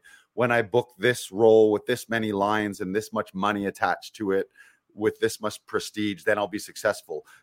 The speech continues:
But this is a made up thing that you decided in your head. Um, so it's, yeah, okay, you, did you get that result or not? Did you book the role or not? Well, what are the lessons that you can glean from that? And then as long as you learn the lessons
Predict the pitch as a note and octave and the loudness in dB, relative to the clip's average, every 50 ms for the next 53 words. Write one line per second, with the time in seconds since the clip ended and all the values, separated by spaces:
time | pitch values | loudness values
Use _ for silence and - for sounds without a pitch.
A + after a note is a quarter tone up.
0 | _ _ - D3+ D3 C#3 B2 B2 A2+ G2+ G2 G#2 A2 A#2+ A2+ A2 G2 - - - | _ _ -2 -2 -2 0 -2 -2 -2 0 0 0 0 2 2 2 0 0 -6 -10
1 | - - A#2 A2+ G#2+ F#2+ F2+ - E2+ F#2 E2+ - - - G2 F#2+ F#2 F2 D#2+ F2+ | -4 -4 -2 -2 -2 -4 -6 -6 -8 -16 -16 -14 -8 -6 -6 -6 -6 -8 -10 -12
2 | E2+ E2+ E2 D#2 D2+ A2 G2+ E2+ C#2+ - _ _ - _ _ _ _ - F2 F2+ | -10 -10 -10 -6 -2 -2 -2 -2 -2 -8 _ _ -20 _ _ _ _ -4 -2 0
3 | F2+ F2 F2 E2 D#2+ D#2+ D#2 - _ _ _ _ _ - - - B2 A2 G#2 G2+ | 0 0 0 -2 -2 -6 -8 -10 _ _ _ _ _ -12 -2 4 6 8 8 8
4 | G2+ G2+ G2 F#2 - - _ _ _ _ _ _ _ - - A2 - - - - | 6 4 2 -2 -6 -20 _ _ _ _ _ _ _ -4 -4 -4 -4 -6 -16 -18
5 | _ _ _ _ _ _ _ _ G#2 B2+ C3+ C3+ C#3 C#3 - A#2+ G#2 G2+ G#2+ G2+ | _ _ _ _ _ _ _ _ 4 6 8 8 6 6 4 4 4 4 4 0
6 | - _ - - G2 F#2 F2 - G#2+ F#2 F#2 F2+ A2+ A2+ - B2+ A#2 G#2 A2 G#2 | -4 _ -12 -8 -8 -8 -4 -4 -4 -4 0 0 -2 2 4 4 4 4 0 2
7 | F#2+ A#2 A2+ A2+ A2 G#2 G2 G2+ A2+ B2+ C3 G#2 G#2+ G2+ G2 F2+ A2 A2 _ - | 6 6 6 6 4 0 0 2 2 2 2 0 -4 -10 -6 -6 -6 -6 _ -2
8 | G#2 G#2+ G#2+ G#2 G#2 G2+ G2 G#2 A2+ B2 B2 - A#2+ A2+ A2 A2 A#2+ B2 A#2+ A2 | 2 2 4 4 4 2 2 2 2 2 2 0 0 0 2 4 4 2 2 0
9 | A2+ A2+ A2+ A2+ A#2 A2+ - - - G2 E2+ F#2+ F#2+ F2 F#2 E2+ - F#2 E2 D#2 | -2 0 4 4 4 4 4 -4 -10 -8 -4 -4 -4 -4 -6 -8 -8 -10 -6 -4
10 | F#2+ G2+ G#2+ G#2 F#2+ - G2 E2 D#2+ D#2+ D#2+ D#2 D#2 - _ _ - - _ _ | -4 -2 -2 -4 -4 -6 -6 -4 -4 -4 -2 -4 -4 -6 _ _ -20 -20 _ _
11 | _ - A#2 B2 C3 C3 B2 C#3 E3+ F#3+ G3+ F3+ D3+ D#3+ D3+ D3+ D3+ C#3+ B2+ A#2 | _ -4 -2 0 0 2 4 6 6 6 6 6 4 6 6 6 4 4 2 2
12 | A2 A#2 E3 G#3 G#3 - - A2 F#2+ F#2+ G2 G#2+ C3 C3 - - | 6 8 8 8 6 2 -2 -2 -2 -2 -4 -6 -8 -10 -14 -18